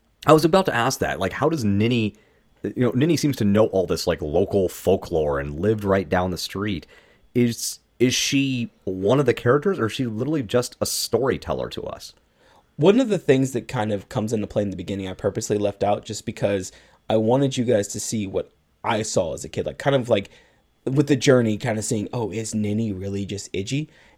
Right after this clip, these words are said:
Speaker 2: In the beginning of the movie, Ninny does mention that she married Iggy's brother Cleo, but you never meet Cleo in the movie. So you really didn't really know, was she just lying or is she actually Iggy? But why would she have a reason to lie about that?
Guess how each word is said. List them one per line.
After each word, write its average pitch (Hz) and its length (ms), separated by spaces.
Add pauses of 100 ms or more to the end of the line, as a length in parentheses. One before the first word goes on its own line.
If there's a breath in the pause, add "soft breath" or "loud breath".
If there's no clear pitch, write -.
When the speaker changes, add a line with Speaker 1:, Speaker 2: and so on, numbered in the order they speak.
Speaker 2:
In 127 140
the 208 80
beginning 127 400
of 107 120
the 101 80
movie, 98 280
Ninny 117 340
does 127 280
mention 110 420
that - 160
she 104 300
married 107 640
Iggy's 110 320
brother 101 300
Cleo, 151 560 (360 soft breath)
but - 200
you 143 60
never 131 360
meet 123 320
Cleo 113 380
in 92 100
the - 80
movie. 107 400 (460)
So - 200
you 123 120
really 165 440 (460)
didn't 139 360
really 123 300
know, 104 420
was 92 200
she - 160
just 107 280
lying 180 540
or 117 200
is 117 140
she 113 220
actually - 320
Iggy? 117 340 (160 loud breath)
But 113 80
why 117 160
would 151 140
she 135 140
have 127 180
a 107 40
reason 113 460
to - 100
lie - 260
about - 280
that? - 240